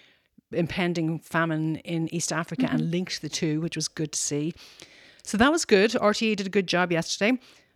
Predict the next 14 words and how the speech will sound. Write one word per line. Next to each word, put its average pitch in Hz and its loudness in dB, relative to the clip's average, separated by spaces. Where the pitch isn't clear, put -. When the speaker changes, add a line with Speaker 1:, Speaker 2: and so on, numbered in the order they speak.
Speaker 1:
I 196 2
looked 214 4
at 190 0
all 214 4
of 180 -2
the 170 0
front 226 -4
pages 165 -2
of 151 -8
every 208 2
newspaper 175 -2
I - -2
could 151 -8
find 156 -2